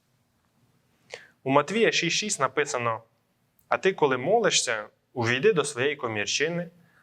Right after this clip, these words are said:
зачини свої двері, помолися Отцеві своєму, що в таїні,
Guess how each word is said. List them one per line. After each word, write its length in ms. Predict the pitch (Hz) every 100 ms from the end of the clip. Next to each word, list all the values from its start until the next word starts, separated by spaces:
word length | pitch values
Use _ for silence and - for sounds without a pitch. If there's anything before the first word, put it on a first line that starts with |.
| _
зачини 360 | 117 - 202 233
свої 240 | - 117
двері, 400 | 107 131 170 156
помолися 540 | 131 117 127 170 - 113
Отцеві 400 | - 151 170 151
своєму, 320 | 127 117 113
що 160 | -
в 60 | -
таїні, 540 | - 160 156 135 123